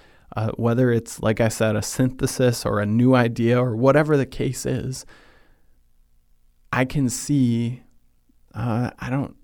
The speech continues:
I don't know the word for it, the, the positive fingerprints, the positive impacts that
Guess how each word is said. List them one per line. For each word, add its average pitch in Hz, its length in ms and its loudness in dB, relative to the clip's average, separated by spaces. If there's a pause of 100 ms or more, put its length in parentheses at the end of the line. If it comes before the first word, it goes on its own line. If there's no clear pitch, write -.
I - 80 -14
don't 120 160 -6
know 131 140 2
the 117 100 2
word 117 360 0
for 104 240 0
it, 120 120 -2
the, 113 680 0 (840)
the 113 100 -2
positive 123 1000 0 (200)
fingerprints, 127 840 0
the 113 80 -2
positive 120 720 -2
impacts - 960 -2 (920)
that 110 360 0